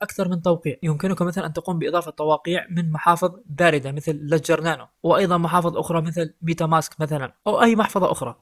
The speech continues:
الآن ننزل إلى الأسفل ونختار عدد التواقيع. سأقوم بوضع توقيعان، لدي عنوانان سأقوم بوضع توقيعين على هذه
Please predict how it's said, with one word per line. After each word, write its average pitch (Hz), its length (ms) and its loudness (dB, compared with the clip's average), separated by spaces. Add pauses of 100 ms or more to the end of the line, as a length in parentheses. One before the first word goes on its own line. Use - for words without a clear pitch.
الآن 214 240 4
ننزل 190 240 2
إلى 185 120 2
الأسفل 185 420 0 (120)
ونختار 165 500 4
عدد 170 340 4
التواقيع. 151 540 2 (100)
سأقوم 233 400 0
بوضع 208 280 6
توقيعان، 156 640 2
لدي 190 400 0 (240)
عنوانان 190 460 2
سأقوم - 360 0
بوضع 180 340 2
توقيعين 170 640 2
على 151 140 2
هذه 160 340 2